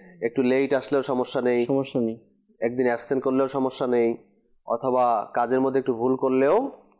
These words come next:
Speaker 2: সমস্যা
Speaker 1: সমস্যা
Speaker 2: নেই।
Speaker 1: নেই। এটা হচ্ছে তার বসকে মেইনটেইন করে নিছে।
Speaker 2: জি।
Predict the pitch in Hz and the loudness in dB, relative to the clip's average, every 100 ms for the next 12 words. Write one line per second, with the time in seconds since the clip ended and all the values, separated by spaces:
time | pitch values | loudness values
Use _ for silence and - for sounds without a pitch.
0 | - 113 143 143 135 156 139 127 202 233 | -10 -4 -2 0 0 -2 0 2 6 6
1 | 160 101 - - _ _ - 131 147 156 | 4 0 -8 -18 _ _ -6 -2 0 0
2 | 156 233 269 - - - 120 120 117 135 | -2 -2 -2 -6 -18 -8 -2 0 0 0
3 | 151 175 143 127 123 117 110 101 92 - | 0 0 2 0 -2 -2 0 0 -2 -10
4 | - 147 127 123 113 - | -2 0 2 0 -2 -12